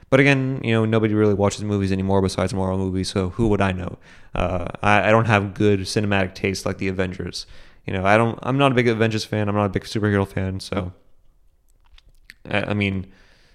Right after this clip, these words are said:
I, I did watch The Batman, but again, I, if it's Matt Reeves directing it, is it really a superhero film?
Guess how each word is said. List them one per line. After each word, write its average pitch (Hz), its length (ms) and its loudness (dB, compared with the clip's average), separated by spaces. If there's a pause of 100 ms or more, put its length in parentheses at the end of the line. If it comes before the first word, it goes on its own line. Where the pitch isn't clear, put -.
(300)
I, 113 200 0
I 151 40 8
did 147 140 6
watch 135 220 6
The 127 80 0
Batman, 127 640 4
but 110 180 4
again, 107 220 2
I, 107 380 0 (280)
if 117 200 -2
it's 131 260 0
Matt 123 260 2
Reeves 110 320 2
directing 104 400 0
it, 98 140 0
is 98 120 -2
it 101 60 -2
really 101 280 -2
a 95 40 -2
superhero 95 440 -6
film? 92 300 -8